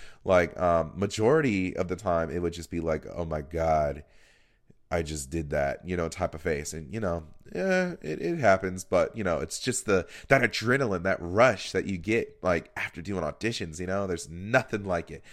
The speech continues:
nothing like it at all. Um, but yeah, so pretty much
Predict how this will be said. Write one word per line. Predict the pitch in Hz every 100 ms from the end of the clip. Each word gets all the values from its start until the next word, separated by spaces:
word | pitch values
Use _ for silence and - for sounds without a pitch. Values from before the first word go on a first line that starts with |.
| - - - -
nothing | 92 101 107 104 98
like | 98 90 87
it | 85 -
at | 95 87
all. | 80 80 95 - -
Um, | 90 90 87 82 80 - _ _ _ _ - _ _ - - -
but | 92
yeah, | 90 90 80
so | 82 -
pretty | - 107
much | 101 101 - -